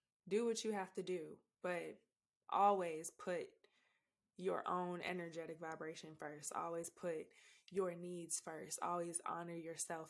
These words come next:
and your body and your energetic capacity, you know? So those three things are something that I have spent all of twenty twenty-two learning. And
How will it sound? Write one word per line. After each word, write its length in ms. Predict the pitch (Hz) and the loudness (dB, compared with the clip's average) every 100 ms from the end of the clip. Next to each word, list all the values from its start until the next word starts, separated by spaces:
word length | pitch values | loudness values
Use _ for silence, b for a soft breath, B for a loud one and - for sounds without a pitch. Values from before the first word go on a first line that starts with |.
| - | -10
and 100 | 160 | -10
your 120 | 160 | -8
body 500 | 160 160 160 156 156 | -6 -4 -4 -6 -8
and 200 | 156 156 - B B B | -10 -14 -16 B B B
your 120 | - | 0
energetic 500 | 185 175 175 170 180 | 0 -2 -4 -6 -8
capacity, 760 | - - 170 160 - - - - _ _ - | -10 -8 -6 -6 -8 -8 -12 -16 _ _ -10
you 160 | 180 180 | -6 -4
know? 260 | 175 180 190 _ _ _ _ _ _ _ _ _ _ _ _ - B B B _ _ _ | -4 -4 -8 _ _ _ _ _ _ _ _ _ _ _ _ -14 B B B _ _ _
So 240 | - 208 196 | -2 2 4
those 300 | 220 254 247 | 4 4 2
three 180 | 254 | -2
things 480 | 233 208 202 190 185 - | -2 2 2 0 -4 -2
are 240 | 180 175 | 0 -2
something 560 | - 180 180 175 175 175 | -4 -4 -4 -6 -6 -4
that 240 | 175 - - | -4 -2 0
I 420 | 170 180 175 175 | 2 2 0 -2
have 160 | 185 175 | -4 -6
spent 320 | - 180 170 - | -4 -4 -2 4
all 200 | 196 214 | 6 4
of 100 | 208 | 2
twenty 340 | - 175 170 | -4 -6 -6
twenty-two 560 | 165 165 160 160 160 160 | -8 -12 -10 -8 -8 -8
learning. 400 | 160 165 160 160 - B B B B B B B | -10 -12 -12 -14 -16 B B B B B B B
And 500 | 185 180 180 170 175 | 0 0 0 -4 -8